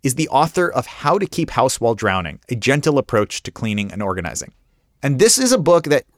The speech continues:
for the first time, really made me think deeply about the morality and the judgments that we put on all of those things. It changed the way that I see cleaning, hygiene, and self-compassion. Here's a clip from Casey's TEDx talk called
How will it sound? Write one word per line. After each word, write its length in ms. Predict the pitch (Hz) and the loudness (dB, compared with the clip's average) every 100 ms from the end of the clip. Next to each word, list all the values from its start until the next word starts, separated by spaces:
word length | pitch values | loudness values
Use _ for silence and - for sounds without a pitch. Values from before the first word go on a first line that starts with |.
| _ | _
for 200 | - 160 | -4 0
the 80 | 151 | 0
first 340 | - 220 254 | 2 2 2
time, 260 | - 254 190 | 2 2 2
really 180 | 151 151 | 2 0
made 120 | 147 | 0
me 100 | 156 | -2
think 520 | - - 175 190 - _ 120 | -6 -2 0 0 -4 _ -4
deeply 540 | 113 175 - 117 104 - | 0 0 -2 -6 -6 -4
about 380 | 113 113 117 - - - _ | -2 0 -2 -6 -20 -20 _
the 100 | 120 | -2
morality 680 | 110 104 113 143 156 147 139 | -2 0 0 2 0 -2 -4
and 160 | 113 110 | -6 -8
the 40 | |
judgments 600 | 95 - 127 123 101 87 | -6 -2 -2 -2 -8 -8
that 120 | 101 | -6
we 100 | 101 | -6
put 240 | - 113 101 | -4 -4 -2
on 120 | 87 | -4
all 140 | 82 | -6
of 100 | 78 | -8
those 200 | 71 67 | -10 -12
things. 240 | - 55 - | -12 -12 -6
It 160 | 139 | -4
changed 440 | - 160 190 190 160 | -2 0 0 0 2
the 60 | |
way 160 | 151 135 | 2 2
that 100 | 120 | 2
I 100 | 107 | 0
see 280 | - 113 110 | -2 -4 -6
cleaning, 500 | - 120 117 113 117 - - _ | -6 -6 -4 -4 -8 -14 -20 _
hygiene, 500 | 107 110 120 110 101 - - | -2 0 0 -4 -6 -12 -10
and 180 | 110 90 | -8 -4
self-compassion. 720 | 101 92 95 82 - - - _ _ _ _ _ _ | -4 -4 -8 -10 -10 -12 -16 _ _ _ _ _ _
Here's 200 | 185 214 | 2 2
a 60 | |
clip 260 | 185 170 175 | 2 2 2
from 220 | - 120 | 0 -4
Casey's 500 | 104 139 127 127 117 | -2 -2 0 -2 -4
TEDx 440 | - 120 120 - - | -2 0 0 -2 0
talk 340 | 113 117 - - | 0 0 -8 -2
called 260 | 110 98 | -2 -2